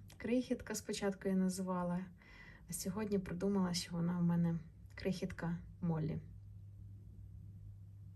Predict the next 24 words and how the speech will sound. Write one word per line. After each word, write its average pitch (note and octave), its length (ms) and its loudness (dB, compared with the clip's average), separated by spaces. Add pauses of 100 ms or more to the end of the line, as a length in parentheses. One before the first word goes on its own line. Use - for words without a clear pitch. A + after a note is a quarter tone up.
(1080)
Я G#3+ 60 -2
знаю, A3 500 2 (100)
е, G3 240 4
не G#3 140 4
всі G#3 440 6 (100)
люблять F#3+ 400 4
ці G3 100 2
іграшки. G3 680 2 (1080)
Колись G#3+ 320 2
робила G#3 340 6
в F#3+ 60 6
Instagram G3 500 6
опитування G3+ 680 4 (120)
і F#3 380 2
писали, F#3 460 4
що F3 540 2 (340)
є F#3 200 0
такі, F#3 460 0 (500)
що - 140 -2
взагалі E3+ 640 4 (720)
не F3+ 160 2
розуміють E3+ 640 4
ці - 140 -2
іграшки. D#3+ 520 -2